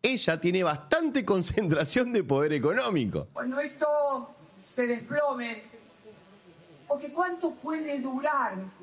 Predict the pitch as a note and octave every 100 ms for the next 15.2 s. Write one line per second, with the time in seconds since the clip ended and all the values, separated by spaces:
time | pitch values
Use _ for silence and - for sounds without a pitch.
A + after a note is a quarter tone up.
0 | - - - C4 B3 B3 B3 A#3+ B3 C4+
1 | D4 C#4+ C#4+ C#4+ C4+ B3 G#3 F#3+ - A#3+
2 | A3 C4+ C#4+ C#4 - A3+ G3+ - B3 A#3
3 | C4+ D4+ D4 B3 A3+ B3+ A#3+ A3 B3+ C4
4 | B3+ B3 A#3+ G3+ - - - - A#3+ -
5 | - A#2+ F#2 G2+ G2+ G2 C3 D3 B2+ C3+
6 | C3+ C#3 C#3 B2+ A2+ G#2 C3 F3+ G3 E3+
7 | - - - - - A2+ A2 F#2+ G#2 G#2+
8 | G#2 D3 C#3 B2 B2+ C3 A#2 B2 B2 A2
9 | B2 F#3+ - - G2 - - C3 - A2+
10 | B2 B2 A2+ A#2+ B2 A#2 G#2+ A2 F#2+ E2
11 | D#2+ E2+ D2+ D2+ D#2+ D#2 E2 A#2 A#2 A2+
12 | A2 - D2 D2+ F2+ F2+ - _ A#3+ B3
13 | B3+ C#4 D#4 D4 B3+ A#3+ A#3+ A#3 C4 C#4+
14 | C#4 B3+ B3 A#3+ A#3+ A#3+ A#3 A#3 - C#4+
15 | C#4+ B3+